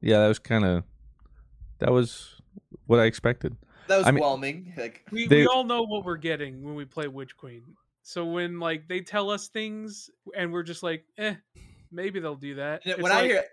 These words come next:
Speaker 2: anything P V P, I just cut it out.
Speaker 1: Well, like, I don't know. I guess I was just expecting some new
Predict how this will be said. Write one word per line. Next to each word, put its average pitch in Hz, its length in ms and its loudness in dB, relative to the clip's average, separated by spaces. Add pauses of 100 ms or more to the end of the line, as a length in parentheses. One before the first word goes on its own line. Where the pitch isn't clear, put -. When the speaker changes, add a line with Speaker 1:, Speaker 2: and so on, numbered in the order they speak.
(140)
Speaker 2:
anything 160 360 -4
P 143 120 -8
V 123 120 -10
P, 113 180 -8
I 101 80 -6
just 92 180 -20
cut 95 160 -12
it 76 80 -16
out. 69 220 -16 (1300)
Speaker 1:
Well, 147 140 8
like, 139 400 4
I 131 60 4
don't 151 100 4
know. 131 60 2
I 117 80 2
guess 156 220 0
I 175 40 4
was 147 80 0
just 127 120 0
expecting 127 480 2
some 110 220 0
new 117 180 4